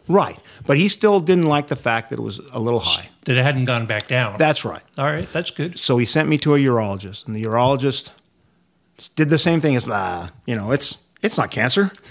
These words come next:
Speaker 1: It's
Speaker 2: <laughs>
Speaker 1: probably something else," right? And so <laughs> we did another one. He goes, "Hmm, four point one or four." I don't think it, it, it went up at all.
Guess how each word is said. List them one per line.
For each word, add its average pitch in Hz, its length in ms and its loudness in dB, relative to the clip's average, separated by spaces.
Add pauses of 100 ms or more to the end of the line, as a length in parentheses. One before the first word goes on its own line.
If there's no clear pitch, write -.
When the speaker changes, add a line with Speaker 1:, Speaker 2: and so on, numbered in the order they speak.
(280)
Speaker 1:
It's - 280 0
Speaker 2:
<laughs> - 120 -12
Speaker 1:
probably 196 260 2
something 214 340 4
else," 202 380 -2
right? 139 220 -2 (260)
And 160 140 4
so 156 440 4 (300)
<laughs> 185 100 4 (540)
we 135 100 2
did 143 140 6
another 185 300 4
one. 92 240 -2
He 113 60 -8
goes, 120 100 -6
"Hmm, 254 400 6 (720)
four 131 240 0
point 156 220 2
one 147 220 2
or 104 60 -6
four." 127 260 -2 (140)
I 131 80 2
don't 156 160 0
think 135 140 -4
it, 117 160 -6
it, 127 160 -6 (180)
it 113 320 -10
went 123 240 -2
up 107 120 -4
at 107 60 -4
all. 95 220 -6